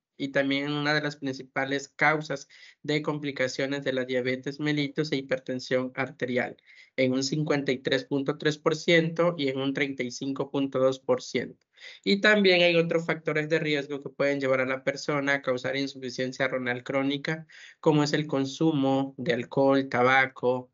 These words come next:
medicamentos en exceso, eh, autorrecetarse, etcétera. Un mal manejo de esa medicación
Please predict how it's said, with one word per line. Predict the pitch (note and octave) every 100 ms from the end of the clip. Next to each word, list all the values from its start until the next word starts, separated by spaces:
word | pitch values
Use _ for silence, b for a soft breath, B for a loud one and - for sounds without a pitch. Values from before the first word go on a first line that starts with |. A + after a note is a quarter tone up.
| _
medicamentos | C3 C3 B2+ B2+ B2 C3 C3+ C3+ C3 -
en | B2
exceso, | A#2+ - C#3 C3+ - B2+ B2+ B B B -
eh, | B2+ B2 B2 B2+ B2+ B2+ B2 -
autorrecetarse, | C3+ C3+ C3 B2 B2 C3 - C#3 C#3+ C#3 - C3+ C3+
etcétera. | B2+ - C3 A#2+ B2 C3+
Un | D3
mal | D3 D3+
manejo | D#3 D#3 D#3 D#3
de | D#3
esa | D#3 D#3
medicación | D#3 D3+ D3+ D3+ - E3+ F3